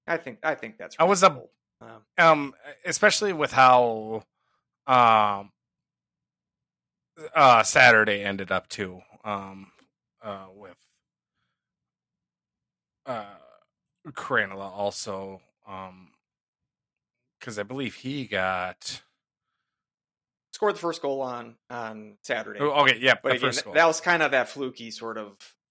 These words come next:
Speaker 1: you know,
Speaker 2: Yeah.
Speaker 1: uh, two ba-, you know, ground ball base hit kind of type goal that hopped over Mbereko. Um, and he had a really good weekend. I believe he was the player of the tournament
Speaker 2: Yep.
Speaker 1: or the
Speaker 2: Uh,
Speaker 1: most outstanding
Speaker 2: yeah.
Speaker 1: player,
Speaker 2: Yep.
Speaker 1: whatever. And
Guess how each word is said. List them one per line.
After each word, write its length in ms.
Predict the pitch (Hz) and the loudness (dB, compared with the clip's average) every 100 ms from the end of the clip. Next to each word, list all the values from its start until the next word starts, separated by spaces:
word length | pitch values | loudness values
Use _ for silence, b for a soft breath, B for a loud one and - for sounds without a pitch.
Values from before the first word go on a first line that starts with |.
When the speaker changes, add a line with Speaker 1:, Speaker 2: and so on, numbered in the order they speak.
| _ _ _ _ _ | _ _ _ _ _
Speaker 1:
you 0 | |
know, 80 | _ | _
Speaker 2:
Yeah. 180 | 104 82 _ _ _ _ _ _ _ _ _ _ _ - | -6 -6 _ _ _ _ _ _ _ _ _ _ _ -20
Speaker 1:
uh, 60 | 98 - | -20 -18
two 200 | 147 120 | -16 -8
ba-, 280 | 113 110 110 | -8 -10 -16
you 100 | 95 | -18
know, 80 | 98 - | -16 -8
ground 320 | 123 127 120 | -6 -6 -8
ball 200 | 120 110 | -10 -8
base 360 | 110 117 110 | -12 -12 -14
hit 320 | - 117 - _ | -12 -12 -12 _
kind 140 | 110 104 | -20 -20
of 80 | _ - | _ -20
type 160 | 101 - | -20 -16
goal 420 | 110 110 101 101 _ _ | -14 -12 -16 -20 _ _
that 120 | 110 _ | -20 _
hopped 280 | 113 110 117 | -12 -12 -14
over 280 | 117 107 101 | -18 -18 -20
Mbereko. 600 | 107 110 110 107 104 - _ _ _ _ _ _ _ _ | -18 -16 -18 -20 -20 -20 _ _ _ _ _ _ _ _
Um, 320 | 107 104 101 _ 160 | -20 -20 -20 _ -10
and 100 | 208 | -2
he 100 | 269 | 0
had 100 | 294 | 2
a 60 | |
really 180 | 254 240 | 2 0
good 120 | 220 | -2
weekend. 240 | 240 170 113 | -6 -6 -6
I 40 | |
believe 200 | 127 208 | -4 -6
he 80 | 113 | -8
was 140 | 104 | -12
the 60 | _ 131 | _ -8
player 180 | 123 | -6
of 100 | 113 | -6
the 140 | 104 95 | -12 -18
tournament 400 | - 180 127 95 139 | -12 -12 -10 0 0
Speaker 2:
Yep. 100 | - | 0
Speaker 1:
or 40 | |
the 180 | - - _ _ - | -10 -20 _ _ 4
Speaker 2:
Uh, 200 | 185 180 | 6 6
Speaker 1:
most 480 | 120 120 117 - - | 2 -6 -8 -18 -12
outstanding 440 | 120 110 - 123 135 | -12 -12 -8 -2 2
Speaker 2:
yeah. 100 | 127 | 2
Speaker 1:
player, 580 | 110 123 120 120 113 107 | 0 -8 -8 -8 -12 -12
Speaker 2:
Yep. 180 | 127 110 - | -10 -10 -12
Speaker 1:
whatever. 320 | 120 117 123 _ _ _ _ _ _ _ _ | -18 -18 -20 _ _ _ _ _ _ _ _
And 460 | 117 113 110 107 | -16 -14 -14 -16